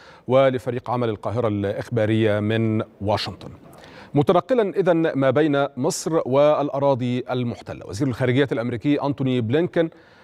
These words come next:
يعتزم مقابلة الرئيس الفلسطيني محمود عباس خلال الساعات المقبلة، وهو الرجل الذي، آه، التقى قيادات حكومة، آه، الاحتلال. زيارة في وقت توصف بأنها في وقت استثنائي ترتفع فيه موجة التوترات في الأراضي المحتلة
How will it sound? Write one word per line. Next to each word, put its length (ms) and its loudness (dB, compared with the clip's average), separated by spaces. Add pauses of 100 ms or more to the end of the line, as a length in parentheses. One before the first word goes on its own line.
(140)
يعتزم 640 0
مقابلة 480 0
الرئيس 480 0
الفلسطيني 460 -6
محمود 280 -6
عباس 340 0
خلال 220 2
الساعات 380 -2
المقبلة، 380 -2
وهو 240 4
الرجل 340 0 (400)
الذي، 440 2
آه، 260 0
التقى 600 0
قيادات 500 2
حكومة، 480 -4 (160)
آه، 580 0
الاحتلال. 400 -4
زيارة 380 2
في 140 -2
وقت 240 0 (480)
توصف 360 -2
بأنها 540 0
في 140 -6
وقت 200 0
استثنائي 600 -4 (120)
ترتفع 420 -4
فيه 240 0
موجة 280 0
التوترات 580 -2
في 60 -10
الأراضي 320 0
المحتلة 480 -2